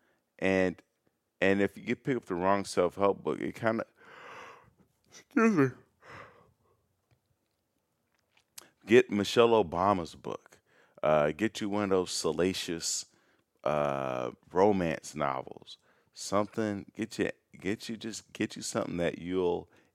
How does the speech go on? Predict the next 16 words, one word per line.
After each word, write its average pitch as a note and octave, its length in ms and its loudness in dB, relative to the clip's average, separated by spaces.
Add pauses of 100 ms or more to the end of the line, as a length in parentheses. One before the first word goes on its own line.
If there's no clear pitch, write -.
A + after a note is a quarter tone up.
enjoy D#2+ 1000 -4 (280)
reading. D#2 720 -8 (480)
Don't D#2 240 -4
pick F2+ 200 -6
up E2+ 100 -4
a D#2+ 80 -6
book D2+ 380 -2
that's D#2 180 -6
gonna D2+ 180 -10
be C#2+ 280 -10 (680)
asking D#2 500 2
you D#2 200 -6
to, C2 180 -8 (200)
to B1 100 -16 (240)
do F#2 200 -4
stuff. - 640 -8